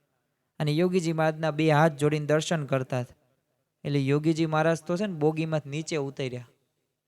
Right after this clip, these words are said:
અને બસ ફરીથી ઈ વાત્સલ્યની અસીમ વર્ષા, ઈ આશીર્વાદના ધબ્બા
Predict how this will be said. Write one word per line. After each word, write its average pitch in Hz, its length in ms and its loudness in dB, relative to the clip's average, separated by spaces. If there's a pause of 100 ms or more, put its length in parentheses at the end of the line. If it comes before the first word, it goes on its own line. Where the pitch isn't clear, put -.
(600)
અને 151 220 -2
બસ 180 400 0 (240)
ફરીથી 180 480 2
ઈ - 20 -2
વાત્સલ્યની 156 720 -2
અસીમ 160 460 -4
વર્ષા, 147 480 0 (560)
ઈ 143 100 -2
આશીર્વાદના 147 640 -2
ધબ્બા 156 640 0